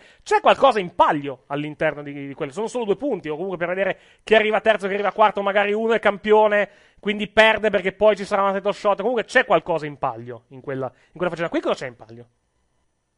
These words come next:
Cioè, Raw vince, vince la lotta, lo SmackDown, quello che è, vince la lotta tra brand, ok,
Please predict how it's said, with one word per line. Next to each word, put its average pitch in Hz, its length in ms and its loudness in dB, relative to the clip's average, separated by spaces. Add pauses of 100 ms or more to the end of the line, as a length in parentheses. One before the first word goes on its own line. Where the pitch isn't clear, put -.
(240)
Cioè, 233 160 2
Raw 330 220 8
vince, 302 320 -4 (220)
vince 254 240 -4
la 233 80 2
lotta, 247 180 -2
lo 196 160 0
SmackDown, 185 400 -2
quello 175 160 -4
che 180 120 0
è, 190 40 0
vince 190 200 -8
la 180 40 0
lotta 202 160 -4
tra 185 100 -6
brand, 127 340 -10
ok, 127 420 -4